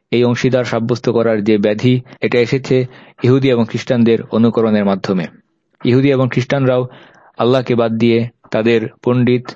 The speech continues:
কিংবা জ্ঞানীগুণী ব্যক্তি, সাধু কিংবা দরবেশ, তাদেরকে রব হিসেবে, আরবাব হিসেবে গ্রহণ করেছিল। এবং এই ঘটনার পক্ষে দলিল হিসেবে আমরা দেখতে পাই রাসূলুল্লাহ সাল্লাল্লাহু আলাইহি সাল্লামের একটি ঘটনা রয়েছে। আদি ইবনে হাতেম, তিনি ছিলেন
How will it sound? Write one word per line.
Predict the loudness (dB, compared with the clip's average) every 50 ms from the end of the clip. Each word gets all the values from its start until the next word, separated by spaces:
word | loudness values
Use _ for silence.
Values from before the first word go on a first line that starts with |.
| _ _ -6
কিংবা | -2 0 2 2 2 2 2
জ্ঞানীগুণী | 0 0 0 0 0 2 2 2 2
ব্যক্তি, | 2 0 -2 -2 -2 -2 -2 -2 -6 _ _ _ _ _ _
সাধু | -10 -6 -4 -2 0 0 0
কিংবা | 0 0 0 2 2 2
দরবেশ, | 2 0 2 2 0 0 -2 -6 -12 -16 _ _
তাদেরকে | -6 -4 -2 -2 -4 -2 0 0 0 0 0 -4 _ _ -6 -2
রব | -2 0 0 0 -2
হিসেবে, | -2 -2 0 0 0 0 0 0
আরবাব | -2 -2 -2 -2 -2 0 -2 -2 -2 -2
হিসেবে | -4 -2 -2 0 0 0
গ্রহণ | 0 0 0 0 0 -2
করেছিল। | -2 -2 -2 -2 -2 -4 -4 -4 -4 -4 -8 _ _ _ _ _ -6 -4
এবং | -2 -2 0 0
এই | 0 0
ঘটনার | 0 0 0 0 -2 0
পক্ষে | -4 -4 -4 -2 -2 0
দলিল | 2 2 2 4
হিসেবে | 2 2 0 0 0 0
আমরা | 2 0 0
দেখতে | 0 -2 -2 -2 -4
পাই | -2 0 0 0 -2 -4 -8 -20 -20 -20 -20 _ -6 -6
রাসূলুল্লাহ | -4 -4 -2 0 0 2 2 2 2 0
সাল্লাল্লাহু | 0 0 -2 0 0 0 0 0
আলাইহি | 0 0 -2
সাল্লামের | -2 -2 -2 0 0 0 -2
একটি | -4 -4 -4 -6
ঘটনা | -4 -4 -2 0 0 0 0
রয়েছে। | 2 2 2 2 0 -2 -4 -6 -6 _ _ _ _ _ _ _ _ _ _ _ 0
আদি | 0 0 2 2 0
ইবনে | 0 0 0 0
হাতেম, | 0 0 -2 -2 -2 -2 -2 -2 -4 -6 -10 -16 -20 -20 _ _ _ _ _ _ _ _ _ _ -4
তিনি | -2 0 0 0
ছিলেন | 0 0 0 0 0 -2